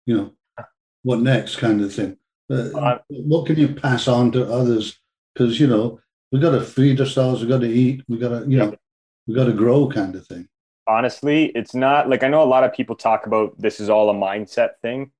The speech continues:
Speaker 2: and it's, part of it is. It's also a knowledge part. If there's one thing that I can honestly say that I probably should have,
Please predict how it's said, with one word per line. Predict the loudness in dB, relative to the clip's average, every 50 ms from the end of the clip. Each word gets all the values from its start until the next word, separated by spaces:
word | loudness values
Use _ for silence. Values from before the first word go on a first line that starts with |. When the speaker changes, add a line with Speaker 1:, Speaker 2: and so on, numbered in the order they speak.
| _ _ -8
Speaker 2:
and | -4 -4 0 0
it's, | 0 0 -2 -6 -18 -20 -20 -20 -14 -6
part | 0 0 2 2
of | 2 0
it | 0
is. | 0 0 -2 -2 -4 -6 -12 -16 _
It's | -12 -6 0 2
also | 2 2 2 0 -2 -2
a | 0
knowledge | 0 0 0 0 0 -2 -4 -4
part. | -2 0 0 0 0 -2 -4
If | -8 -6 -4
there's | -2 -2 -2 -2
one | -4 -2 -2 -2 -2 -2 -4
thing | -6 -6 -6 -6 -4 -2
that | 0 0 2
I | 2
can | 0 -2 -4 -6
honestly | -6 -4 -6 -6 -8 -8 -8 -8
say | -8 -6 -4 -2 0 0 0
that | 0 0 0 0 -2 -4 -6 _ _ _ _ _ _ _ _ _ _ _ _ _ -4
I | -4 -4
probably | -4 -2 0 2 2 2 2 0 -2 -2 -2 -2
should | -4 -2 -2 0 0
have, | 0 0 -2